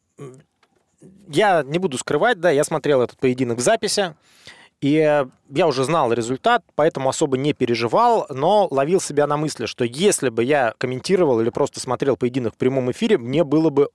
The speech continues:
очень-очень-очень тревожно. Бой был близким, и, э, ну, моё мнение, ладно, я здесь человек как бы ангажированный, я болел за Магомеда, естественно,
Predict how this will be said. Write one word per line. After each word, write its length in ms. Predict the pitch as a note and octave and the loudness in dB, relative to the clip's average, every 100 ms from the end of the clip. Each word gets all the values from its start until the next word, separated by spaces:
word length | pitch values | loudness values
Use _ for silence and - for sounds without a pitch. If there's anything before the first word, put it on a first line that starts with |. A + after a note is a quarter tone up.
| - | -2
очень-очень-очень 1120 | C#3 - D3+ - A#2 - A#2+ - A2 - G2+ | -2 0 -2 -2 -4 -2 -4 -4 -6 -6 -4
тревожно. 560 | B2 A#2+ A#2 F#2 F#2 _ - - - - - | 0 2 2 0 -6 _ -20 -20 -20 -20 -6
Бой 240 | C3 G#3 | 2 2
был 180 | C#3+ D3+ | 2 -2
близким, 580 | C3 E3 E3+ - G#3+ G#3 - - _ C#3+ | -2 -2 -2 -2 -4 -4 -18 -20 _ 0
и, 140 | D#3+ | 2
э, 260 | D3+ D3 A#2+ _ _ _ _ F3 | 4 2 -2 _ _ _ _ 0
ну, 240 | G#3+ D#3 _ _ _ | 0 0 _ _ _
моё 340 | C#3+ D#3+ G3 D#3 | -2 0 2 0
мнение, 340 | D3+ C#3 A#2+ | 0 -2 0
ладно, 280 | D#3+ A3+ E3+ | 0 0 2
я 140 | C3+ | 0
здесь 180 | C3 A#2 | 0 -4
человек 380 | - C3 B2+ A2+ | -2 0 2 0
как 220 | A#2 G2+ | -4 -6
бы 360 | G#2 G#2+ G#2 G2+ | 0 2 2 0
ангажированный, 720 | A2+ C3 C3+ B3 G3+ E3 C#3+ | 0 0 2 2 2 2 2
я 100 | B2+ | 2
болел 320 | A#2+ A#2+ A2+ | 2 2 0
за 240 | G2+ A2 G#2 | 0 0 0
Магомеда, 520 | A2 A#2+ C#3+ A#3+ G3+ | -2 -2 0 2 2
естественно, 680 | F3 - F#3+ - D#3+ D3 | 0 0 -2 0 -2 -2